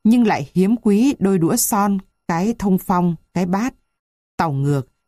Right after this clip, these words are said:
khách lam lũ khác hẳn. Đám phu mộ đi làm đường, các đồn binh ngoài biên giới ở Pò Mã, ở Chi Ma. Người ngã nước bùng xứ, bộ quần áo nâu da bò vá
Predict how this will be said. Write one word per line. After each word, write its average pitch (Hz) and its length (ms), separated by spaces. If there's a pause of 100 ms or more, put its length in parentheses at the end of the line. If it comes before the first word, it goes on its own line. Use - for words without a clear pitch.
khách 233 200
lam 170 400
lũ 160 280
khác 247 340
hẳn. 131 280 (680)
Đám 233 180
phu 269 160
mộ 190 300
đi 226 140
làm 156 260
đường, 143 320 (340)
các 240 220
đồn 170 380
binh 214 200
ngoài 156 140
biên 196 200
giới 185 380
ở 160 220 (120)
Pò 147 180
Mã, 139 400 (140)
ở 160 140
Chi - 280
Ma. 180 320 (680)
Người 160 280
ngã 135 260
nước 233 360
bùng 135 240
xứ, 180 440 (520)
bộ 202 100
quần 196 160
áo 185 200
nâu 233 260
da 226 240
bò 160 240
vá 151 260